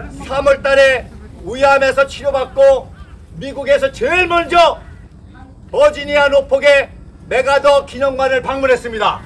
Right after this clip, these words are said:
그랬더니 거기에 진 여사, 미망인이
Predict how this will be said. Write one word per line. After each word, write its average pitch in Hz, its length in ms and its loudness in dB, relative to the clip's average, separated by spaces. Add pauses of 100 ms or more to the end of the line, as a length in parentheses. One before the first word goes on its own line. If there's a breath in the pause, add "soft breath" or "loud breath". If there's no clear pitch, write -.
(760)
그랬더니 277 720 2
거기에 277 580 2 (420)
진 277 260 -14
여사, 262 440 2 (180)
미망인이 277 640 0